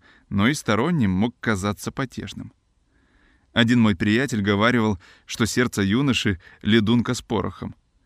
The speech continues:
сердце женщины — склянка с духами. Но как бы то ни было, и то, и другое — вещи легко возгораемые. А потому казалось весьма сомнительным, чтобы они могли уцелеть от пламени.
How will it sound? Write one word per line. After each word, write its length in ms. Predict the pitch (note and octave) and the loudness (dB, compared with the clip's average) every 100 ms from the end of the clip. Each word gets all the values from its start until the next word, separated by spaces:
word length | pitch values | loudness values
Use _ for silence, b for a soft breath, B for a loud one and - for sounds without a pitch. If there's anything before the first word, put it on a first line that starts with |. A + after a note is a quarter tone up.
| _ _ _ | _ _ _
сердце 420 | - - B2 - G2+ | -8 -2 -2 0 -2
женщины — 540 | F2+ A#2+ C#3 C3 B2 | 0 0 0 2 2
склянка 460 | A#2 A2 G2+ G2+ G#2+ | 0 -2 -2 -2 -2
с 40 | |
духами. 520 | G#2 B2 A2 G2+ F#2 - _ _ b b | -2 -4 -4 -6 -8 -14 _ _ b b
Но 140 | C#3+ | -2
как 180 | C#3 A2 | 0 0
бы 120 | G2+ | -2
то 120 | - | -2
ни 220 | G2+ F#2 B2 | -2 0 0
было, 280 | D3 A#2 b b b | 0 -4 b b b
и 100 | G#2+ | -2
то, 160 | A2 | 0
и 60 | G#2+ | 0
другое — 480 | G2+ G2+ A2 D3+ C3+ | 0 0 0 0 -2
вещи 500 | - G2 A#2+ - B2+ | -2 0 0 0 0
легко 360 | A#2 A#2+ - | 0 0 -2
возгораемые. 880 | A2+ A#2 A2+ C#3 C3+ G2+ F#2 - - _ _ _ _ _ _ _ | -2 -2 -2 -2 -2 -4 -6 -12 -18 _ _ _ _ _ _ _
А 100 | - | -6
потому 380 | G#2+ G#2+ G#2+ D#3+ | -4 0 0 0
казалось 460 | C3+ G#2+ C3+ C#3 - | -2 -2 -2 -2 -4
весьма 380 | G#2+ A2+ B2 | -4 -2 -4
сомнительным, 760 | D3 D3+ C#3+ C3 F#2+ E2+ F#2 F#2+ | -2 -2 0 0 -2 -4 -6 -8
чтобы 280 | - G2+ G2+ | -4 0 2
они 180 | G2 | 2
могли 340 | B2 A2 G#2+ A2+ | 2 2 0 0
уцелеть 440 | G#2+ - G2+ G#2 | -2 -4 -2 -2
от 180 | - - | -4 -8
пламени. 460 | - G2 F#2 E2+ | -4 -4 -4 -8